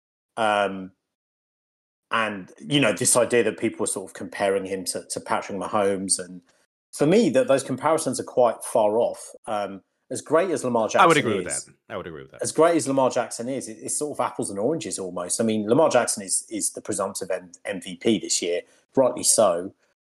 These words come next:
Speaker 1: But
Speaker 2: Yes.
Speaker 1: you know, when you play against the guy that has the crown, you have to beat them, and you're at home,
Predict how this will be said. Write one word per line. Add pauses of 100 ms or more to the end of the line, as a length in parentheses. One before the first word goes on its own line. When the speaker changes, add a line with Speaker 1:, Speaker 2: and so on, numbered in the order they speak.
(160)
Speaker 1:
But
Speaker 2:
Yes. (1400)
Speaker 1:
you
know, (640)
when
you
play
against
the
guy
that (160)
has
the
crown, (380)
you
have
to
beat
them,
and
you're
at
home,